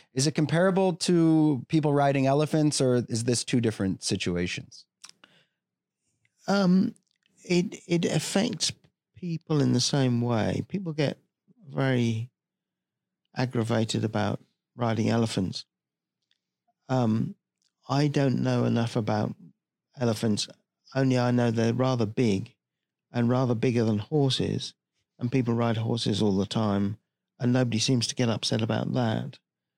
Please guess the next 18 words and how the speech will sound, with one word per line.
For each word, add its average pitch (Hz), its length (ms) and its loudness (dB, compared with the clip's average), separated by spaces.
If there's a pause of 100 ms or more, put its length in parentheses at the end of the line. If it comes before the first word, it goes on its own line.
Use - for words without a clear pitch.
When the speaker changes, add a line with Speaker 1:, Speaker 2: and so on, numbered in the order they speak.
(360)
Speaker 2:
And 123 140 2
I'm 127 220 2
not 151 220 -4 (220)
quite 151 440 -4
sure 120 640 0 (1600)
whether 127 380 2
it's - 240 0
just - 300 -2
the 127 80 -2
way 117 320 0
that, 107 340 -4 (180)
um, 104 440 0 (640)
elephants 113 400 -2
are 120 60 -6
trained 113 640 -2 (920)
to - 100 -4
be, 104 460 0 (160)
um, 101 440 -2